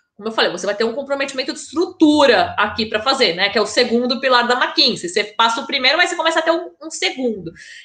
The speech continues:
E aí, a grande recomendação, Guilherme, sinceramente falando, é vá aos poucos. Pense no todo, mas vá aos poucos. A grande questão é que a gente pensa no todo, a gente olha as benchmarks internacionais,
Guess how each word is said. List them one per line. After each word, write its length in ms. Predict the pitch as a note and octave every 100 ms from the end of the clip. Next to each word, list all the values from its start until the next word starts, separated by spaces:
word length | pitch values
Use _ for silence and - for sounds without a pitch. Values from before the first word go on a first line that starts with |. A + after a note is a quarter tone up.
| -
E 100 | D4
aí, 180 | F4+
a 100 | A#4
grande 240 | F#4+ G4 E4+
recomendação, 760 | D#4+ - C#4 B3+ A3 A3 B3+
Guilherme, 280 | C4+ B3+ A#3+
sinceramente 640 | A#3 D#4+ - C#4 C4 B3+ -
falando, 500 | A3 A3+ C4+ C4+ B3+
é 260 | B3+ A3+ G3
vá 220 | B3+ -
aos 220 | C#4 C#4+
poucos. 520 | - G3+ E3 - -
Pense 300 | - D4 E4+
no 100 | C4
todo, 640 | A#3 G#3+ G#3 A#3 F#4 A4+ - _ _ _ _ _ _ _ _ _ _ _ _ _ _ -
mas 260 | C#4 C#4+ G#3+
vá 300 | C#4 F4+ F4+
aos 240 | F4 E4+
poucos. 760 | - A#3 F#3 E3+ - - - - _ _ - - -
A 200 | A#3+ B3
grande 320 | D4 G4 G4+
questão 360 | F4 D4+ E4+ D#4+
é 60 |
que 80 | D#4+
a 20 |
gente 220 | D4 C#4 -
pensa 260 | E4 E4+
no 200 | D4+ C#4
todo, 320 | B3 B3 A#3+
a 20 | A#3+
gente 260 | B3 -
olha 220 | C4 E4
as 80 | D#4+
benchmarks 760 | - C4+ B3+ A#3+ C4+ - - A#3+
internacionais, 1080 | C4 B3+ A#3 A#3 G3 G3 G#3 A#3+ A#3+ A#3+